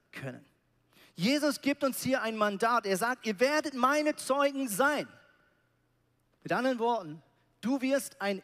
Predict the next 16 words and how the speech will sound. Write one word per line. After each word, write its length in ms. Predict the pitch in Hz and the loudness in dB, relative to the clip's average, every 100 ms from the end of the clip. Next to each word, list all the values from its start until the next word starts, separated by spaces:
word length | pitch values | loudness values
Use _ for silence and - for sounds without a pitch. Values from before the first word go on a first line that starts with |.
| _ | _
Influencer 840 | 269 294 - 240 208 180 - 170 | -2 -2 -4 -2 -2 -2 -4 -4
sein, 300 | 156 190 117 127 _ _ _ _ _ _ | -2 -6 -6 -18 _ _ _ _ _ _
ob 160 | 170 - | -6 -4
du 100 | 160 | -4
das 260 | 143 - | -4 -6
willst, 420 | 139 170 254 - - _ _ _ _ _ _ _ _ | 0 0 0 -6 -18 _ _ _ _ _ _ _ _
ob 100 | 160 | -8
du 80 | - | -4
das 240 | 202 135 - | -6 -6 -8
glaubst 560 | 135 127 180 - - _ _ _ _ _ _ _ | -6 -4 -4 -6 -20 _ _ _ _ _ _ _
oder 240 | 151 160 | -2 -2
nicht. 280 | 196 170 - | -2 -6 -10
Es 100 | - | -14
ist 240 | 151 - - | -12 -10 -6
deine 360 | 160 175 180 | -6 -4 -6
Bestimmung. 600 | 175 156 - 170 147 123 | -6 -12 -6 -4 -6 -12